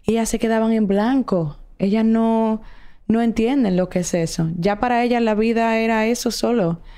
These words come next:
sea, ellas no se daban el permiso de soñar. Entonces, mis conversaciones con ellas empezaban desde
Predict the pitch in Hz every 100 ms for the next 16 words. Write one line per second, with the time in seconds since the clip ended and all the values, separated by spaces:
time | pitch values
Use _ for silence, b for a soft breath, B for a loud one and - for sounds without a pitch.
0 | B - 214 220 240 254 233 240 233 233
1 | 226 220 202 226 240 226 190 180 175 170
2 | 165 160 - B B B - 208 226 233
3 | 233 226 226 214 208 202 247 285 277 254
4 | 220 190 180 180 196 190 190 196 202 214
5 | 208 220 226 - 240